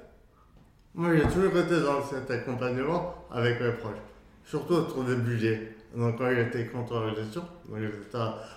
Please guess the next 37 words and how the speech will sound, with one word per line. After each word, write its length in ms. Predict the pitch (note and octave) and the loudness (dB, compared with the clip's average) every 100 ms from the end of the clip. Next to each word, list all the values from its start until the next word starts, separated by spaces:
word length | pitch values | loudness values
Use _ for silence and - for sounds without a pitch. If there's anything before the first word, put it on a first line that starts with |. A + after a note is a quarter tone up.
| - | -10
la 220 | A#2 A#2 A2 | 0 2 2
finance 340 | A#2+ B2+ C3+ C3+ | 0 0 0 -4
aussi 160 | A2+ F3 F3+ - | -4 -6 -8 -8
à 40 | A2+ | -6
une 160 | A2 | -4
période, 300 | G#2+ B2 D#3+ - - - | -4 -2 0 -2 -10 -6
et 80 | C3+ | -2
j'aidais 320 | B2+ C3 D3+ | 2 6 6
les 120 | C#3+ C#3 | 6 4
gens 180 | E3 | 2
à 60 | C#3 | 2
gérer 260 | B2+ C#3+ C#3+ | 2 2 4
leur 240 | A#2+ A2 | 4 2
budget. 300 | A2+ A2+ A2 - - - - - _ _ - _ - _ _ _ - - | 0 -2 -6 -8 -18 -20 -20 -20 _ _ -20 _ -20 _ _ _ -20 -6
Et, 140 | C#3+ C#3 C#3+ | 0 4 6
euh, 460 | B2+ A#2+ A#2+ A#2+ A#2+ A2+ A2+ - - - - - - - - - - - | 6 6 6 4 4 4 2 -4 -16 -20 -20 -20 -20 -20 -20 -20 -18 -2
il 80 | D#3 | 4
y 40 | |
a 160 | D#3+ C#3+ | 6 6
un 120 | C#3 | 6
exercice 480 | D3 C#3 C#3+ C3+ E3 | 6 6 8 8 6
que 80 | C#3 | 6
j'aime 320 | B2 B2 A#2+ | 4 2 2
bien 200 | A#2+ A#2+ | 2 0
faire, 180 | D#3 F3+ - A#2 | 0 -2 -4 -6
c'est, 60 | A#2+ | -4
euh, 340 | A#2 A#2+ A#2 A#2+ | -2 -2 -2 0
avec 260 | B2 A#2+ | 0 2
un 120 | B2 A#2 | 2 0
tableau 340 | B2 A2 A#2 | 2 2 2
Excel 460 | A#2+ C#3 D3 C3+ A2+ | 2 2 4 4 2
que 220 | B2 A#2+ A#2 - - - - | 0 0 -2 -6 -12 -10 -2
que 140 | B2 | 2
j'offre, 360 | A#2 C#3 C#3 A2 | 4 4 2 2
euh, 180 | B2 A#2 | 2 2
aux 140 | A#2 | 4
gens, 200 | A#2 E3 | 4 2